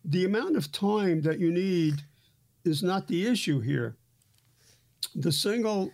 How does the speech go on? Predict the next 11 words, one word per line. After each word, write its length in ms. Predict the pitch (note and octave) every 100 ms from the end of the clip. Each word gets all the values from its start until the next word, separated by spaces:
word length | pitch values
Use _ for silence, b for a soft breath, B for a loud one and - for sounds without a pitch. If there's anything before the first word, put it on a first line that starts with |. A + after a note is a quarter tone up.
| -
most 380 | E3+ F3+ D3+
important 600 | F3 D3 F3 F3 F3 D#3
problem 720 | D3 F3 F#3+ F#3+ D3+ C3+ D3 - _ _ _ _ - G#3
that 180 | D#3 E3
you've 240 | F3 D#3+
identified 960 | D#3+ C3+ E3+ F#3 F3 - C#3+ B2 B2 -
in 120 | E3+ D#3+
your 140 | D#3+
order 320 | E3 E3 D#3+
of 160 | D3 -
priorities 760 | D#3+ D3+ F3 G3+ D3+ C#3 C#3+